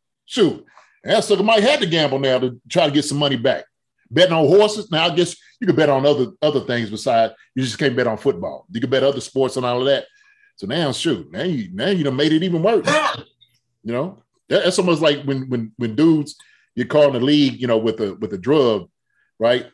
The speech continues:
Uh, maybe smoking weed, and all of a sudden you're out of the league. But now all of a sudden you're making an alcoholic, or at least they get into it because you hadn't necessarily dealt with the issue in itself. Uh,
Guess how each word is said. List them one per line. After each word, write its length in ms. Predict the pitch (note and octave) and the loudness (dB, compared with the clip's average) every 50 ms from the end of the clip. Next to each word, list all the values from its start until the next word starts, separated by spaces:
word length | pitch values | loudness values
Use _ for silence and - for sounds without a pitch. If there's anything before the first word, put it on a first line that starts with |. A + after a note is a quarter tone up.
| _ _ _ _ - | _ _ _ _ -6
Uh, 140 | A2 G#2 F#2+ | -4 -4 -2
maybe 260 | F#2 A2 B2+ A#2+ A#2+ | -2 -2 -2 -2 -2
smoking 400 | A2 - - C#3 C#3 C3+ - A2+ | -4 -4 0 0 0 0 0 -2
weed, 360 | A#2+ C3+ C#3 C3+ A#3 F#2+ D#2 _ _ _ _ _ _ | 0 0 0 0 -2 -6 -10 _ _ _ _ _ _
and 80 | - G#2+ | -6 -2
all 100 | A#2 B2 | -2 -2
of 40 | A#2 | -2
a 40 | - | 0
sudden 160 | C#3 B2 A#2 | -2 -2 0
you're 160 | A#2 B2 B2 | 0 2 2
out 80 | A#2+ A2+ | 2 2
of 80 | A2 | 0
the 60 | G#2 G#2 | -2 -2
league. 320 | A#2 C3 B2 G#2+ F2 D#2 | -2 0 -2 -2 -4 -8
But 100 | F#2 G2+ | -10 -6
now 140 | A2+ B2 B2 | -4 -4 -2
all 100 | C3 B2+ | -2 -2
of 60 | A#2+ | -4
a 20 | - | -2
sudden 140 | - C#3 B2+ | -4 -4 -4
you're 80 | C3 | -2
making 240 | B2+ A#2+ - A2+ A2+ | -4 -4 -4 -6 -8
an 60 | A2+ | -6
alcoholic, 520 | A#2 B2 - A#2 A2+ B2+ C3+ B2+ A2+ F#2+ A#2+ | -8 -6 -4 -4 -2 0 0 0 -2 -2 -2
or 80 | A#2+ | -2
at 60 | A2+ | -2
least 160 | C3 C3 B2+ - | -2 -2 -2 -2
they 100 | C3+ B2 | -4 -2
get 140 | A#2 C3 | -2 -4
into 260 | B2 A#2+ - - D3+ C3 | -6 -6 -4 -2 -2 -2
it 80 | G#2+ | -2
because 500 | G#2 A2 - A2+ A2+ G2+ G2 F#2+ - - _ _ _ _ _ _ _ - | -2 -4 -6 -4 -4 -4 -4 -8 -10 -16 _ _ _ _ _ _ _ -4
you 80 | A2+ | -2
hadn't 240 | B2 C#3 B2+ A#2 A#2 | 0 0 0 -2 -2
necessarily 460 | B2+ A#2+ - - G#2 - C3 A#2 G#2+ | -4 -4 -4 -6 -4 -4 -2 -2 -2
dealt 260 | G#2 G2 B2 A#2+ G#2 G#2+ | -2 -2 -2 -2 -2 -2
with 180 | A2+ A2 - | -4 -6 -6
the 160 | - G2 G#2+ | -6 -6 -6
issue 220 | A#2+ A#2+ - B2 A2+ | -6 -6 -4 -8 -6
in 80 | G#2+ | -8
itself. 420 | G2+ F#2 - - B2 A2 F#2 E2+ - _ _ _ _ _ _ _ _ _ _ _ - | -8 -8 -4 -2 -2 -2 -2 -4 -8 _ _ _ _ _ _ _ _ _ _ _ -4
Uh, 300 | G2+ G#2 G2 F#2+ F#2 F2+ | -2 -2 0 0 -2 -4